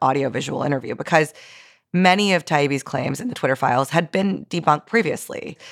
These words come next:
but this was a national audience, and you could actually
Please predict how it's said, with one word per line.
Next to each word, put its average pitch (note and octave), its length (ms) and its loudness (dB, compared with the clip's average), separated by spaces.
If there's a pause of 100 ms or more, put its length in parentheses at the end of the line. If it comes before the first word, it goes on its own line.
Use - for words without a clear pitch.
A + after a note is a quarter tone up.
but E3+ 140 0
this F#3+ 160 0
was F#3+ 100 0
a F3 60 2
national D#3 340 2
audience, - 600 0
and E3 160 4
you E3+ 60 2
could F3+ 120 2
actually D#3 480 2